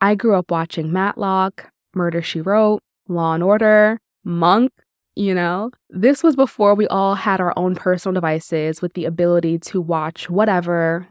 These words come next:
whenever we wanted. So whatever my grandma had on the T V, yeah, that's what I watched. <laughs> So when the study of forensic science was introduced as an actual field of study in high school, I just knew that's the degree I wanted to pursue because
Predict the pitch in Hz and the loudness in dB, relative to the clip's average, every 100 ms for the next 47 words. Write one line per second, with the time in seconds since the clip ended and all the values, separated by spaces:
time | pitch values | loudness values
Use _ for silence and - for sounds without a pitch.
0 | - 165 180 170 160 156 151 165 156 151 | -8 -2 -2 -2 -2 -4 -4 -4 -4 -8
1 | - - - _ _ _ _ _ - 190 | -10 -12 -14 _ _ _ _ _ -6 -2
2 | 185 214 247 262 240 240 247 247 240 240 | 2 2 4 2 2 2 2 0 2 2
3 | 233 247 233 233 240 269 _ - 208 214 | 2 0 -2 -2 -2 -4 _ -6 -2 0
4 | 151 - 196 _ 196 190 196 196 180 160 | 0 -4 -12 _ -4 0 0 0 -4 -4
5 | 160 - - - - 247 - - _ - | -4 -8 -10 -8 0 0 2 -6 _ -2
6 | 247 220 214 214 240 240 233 - 277 403 | 2 2 2 2 4 4 2 2 4 4
7 | - 220 208 190 185 165 175 190 202 185 | 4 0 0 -2 0 2 0 -2 -4 -6
8 | - 180 185 165 165 180 - 175 175 170 | -4 -2 -2 -2 -2 -2 -4 -6 -4 -2
9 | 170 - - 170 - 175 170 170 165 - | -2 -4 -4 -4 -4 -4 -2 -2 -6 -6
10 | 165 160 170 160 156 160 - 233 247 262 | -4 0 -2 -4 -8 -8 -4 0 0 -2
11 | _ _ _ _ _ - 226 247 240 190 | _ _ _ _ _ 0 2 2 0 2
12 | 175 185 208 170 175 - 175 165 170 170 | 2 2 0 -2 -4 -4 -4 -4 -2 -2
13 | - 170 165 165 - - - - 269 269 | -2 -2 -2 -4 -8 -8 -8 -4 -2 0
14 | 190 180 190 202 180 | 0 -2 -4 -4 -4